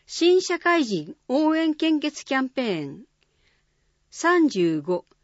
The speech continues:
入間東部地区資料館クイズ&スタンプラリーの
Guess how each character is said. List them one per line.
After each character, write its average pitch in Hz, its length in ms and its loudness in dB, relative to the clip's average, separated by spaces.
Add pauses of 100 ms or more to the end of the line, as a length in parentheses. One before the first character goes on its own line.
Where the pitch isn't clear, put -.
(240)
入 277 260 2
間 370 140 4
東 330 280 0
部 269 120 -4
地 - 160 -12
区 170 280 -4
資 - 200 -8
料 311 260 0
館 156 300 -8 (260)
ク 370 200 6
イ 359 60 6
ズ& 254 120 -4 (280)
ス - 120 -12
タ 302 120 2
ン 320 80 0
プ 320 120 -2
ラ 302 140 2
リ 220 200 -2
ー - 20 -4
の 170 200 -6